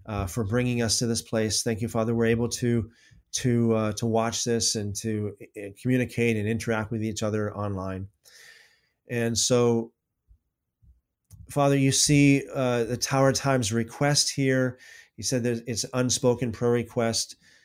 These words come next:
Um, and we ask you, Father, that you would,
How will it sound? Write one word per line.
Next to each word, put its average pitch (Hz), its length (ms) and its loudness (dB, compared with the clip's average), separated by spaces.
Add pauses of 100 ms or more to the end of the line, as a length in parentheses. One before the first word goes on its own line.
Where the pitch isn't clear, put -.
(400)
Um, 101 540 -6 (440)
and 123 200 -2
we 131 120 4
ask 131 400 2
you, 131 120 2
Father, 120 500 0
that 110 240 -2
you 123 300 4
would, 117 320 2